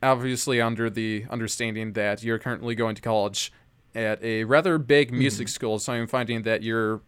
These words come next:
Speaker 1: always open to understanding and looking for, um, new people to work with there. So it's,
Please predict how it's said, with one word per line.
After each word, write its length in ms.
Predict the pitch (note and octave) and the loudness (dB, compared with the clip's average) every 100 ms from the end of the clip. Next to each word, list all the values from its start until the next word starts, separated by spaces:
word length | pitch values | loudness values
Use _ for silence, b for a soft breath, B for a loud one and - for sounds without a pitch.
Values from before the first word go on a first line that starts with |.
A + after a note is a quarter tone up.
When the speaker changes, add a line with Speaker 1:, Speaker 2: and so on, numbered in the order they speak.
| B2 | 0
Speaker 1:
always 300 | B2+ B2 C3+ | 2 2 0
open 280 | B2 B2 | 0 -2
to 300 | A2+ A#2+ A2 G#2+ | -4 -2 -2 -2
understanding 720 | A2+ A2 - A#2 A2+ A2+ A2 | -2 -2 -2 0 0 -2 -2
and 200 | G#2+ G#2+ | -2 -4
looking 320 | A2+ A#2 A2+ A2 | -2 -2 -2 -6
for, 420 | - G#2+ G#2 G2+ B B B - | -2 0 2 0 B B B -2
um, 400 | G2+ F#2+ F#2+ G2+ | 0 0 -2 0
new 160 | A#2+ | 0
people 320 | A#2 B2 G#2 | 0 -2 -2
to 80 | G2+ | 0
work 260 | G#2+ G#2 - | 4 2 2
with 240 | G#2+ G2 | -2 0
there. 320 | A2+ G#2 G2+ | 0 2 2
So 240 | G2+ - A2 | 0 0 0
it's, 360 | G2+ - - | 0 0 -2